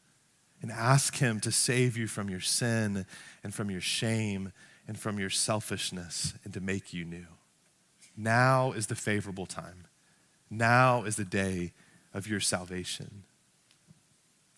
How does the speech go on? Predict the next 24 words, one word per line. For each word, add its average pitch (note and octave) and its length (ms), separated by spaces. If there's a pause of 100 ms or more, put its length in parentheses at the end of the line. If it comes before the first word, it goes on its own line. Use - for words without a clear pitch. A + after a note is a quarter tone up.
(380)
Listen, C3 300
when A2+ 180
any C#3 280
of G#2+ 160
us - 240
experience A#2 840
the G2+ 140
lavish G2+ 500
love G#2 340
of F#2 200
God, F#2+ 280
when G2 120
any C3 280
of A2 120
us F#2+ 160
experience A2+ 680
the G2 100
radical A2 580
generosity G#2 840
of F#2 220
grace, G2+ 580
we A2+ 180
are F2+ 140
changed. G2 840